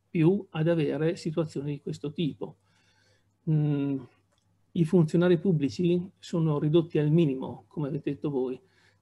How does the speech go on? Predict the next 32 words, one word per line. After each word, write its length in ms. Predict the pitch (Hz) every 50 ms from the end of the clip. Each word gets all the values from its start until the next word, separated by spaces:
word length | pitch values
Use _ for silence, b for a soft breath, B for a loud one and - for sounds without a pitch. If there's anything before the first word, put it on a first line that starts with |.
| _ _ _
A 80 | - 165
volte 340 | 156 170 175 170 156 160 139
non 160 | 135 135 135
hanno 240 | 139 139 131 143 -
competenze, 640 | - 139 139 - 156 - - 196 233 208 - -
ma 100 | 175 160
soprattutto 540 | 156 - - 156 180 165 - 240 202 - 175
sono 160 | 156 185 175
delocalizzati, 920 | 160 180 180 175 151 180 180 175 180 165 170 190 147 123 127 - - 143
spesso 440 | - - - _ 190 180 175 - -
e 40 | 147
volentieri 640 | 147 143 170 180 175 185 - 139 135 147 165 196 226
non 220 | 202 202 226 208
sono 220 | 196 - 160 156 165
sul 200 | 160 185 160 160
territorio. 760 | - 165 170 165 160 - 117 - 131 - - - 143 156 - _ _ _ _ _ _ _ _ _ _ _ _ _ _ _ _ _ _ _ _ _ _ _ _ _
La 80 | 160
maggior 260 | 160 175 165 160 170
parte 200 | 160 220 208 -
di 80 | - 160
questi 240 | - 165 156 - 170
fossili 720 | - 180 - - - - 156 135 131 139 160 175 156 160 -
è 80 | -
stata 300 | 156 156 - 160 156 151
recuperata 500 | 147 156 180 160 170 170 190 196 190 190
tra 160 | 160 - 165
un 220 | 151 156 156 151 151
evento 340 | 156 165 208 214 190 190 165
di 120 | 151 147
piena 220 | - 196 196 180
e 60 | 175 170
l'altro, 680 | 160 127 117 120 123 123 - - 120 120 123 - _